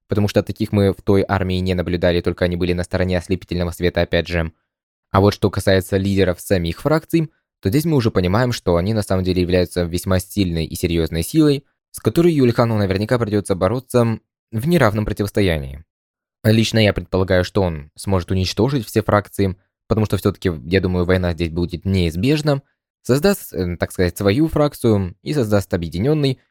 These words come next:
единый целый мир, в котором создаст такую свою некоторую утопию.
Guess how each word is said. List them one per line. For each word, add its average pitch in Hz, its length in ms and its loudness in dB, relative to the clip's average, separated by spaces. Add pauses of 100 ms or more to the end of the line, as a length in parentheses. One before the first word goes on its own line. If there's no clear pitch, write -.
(140)
единый 123 440 2
целый 90 260 0
мир, 147 280 -2 (380)
в - 40 -20
котором 113 600 2 (160)
создаст 104 420 0
такую 95 220 -2
свою 92 220 0
некоторую 92 440 2
утопию. 90 640 0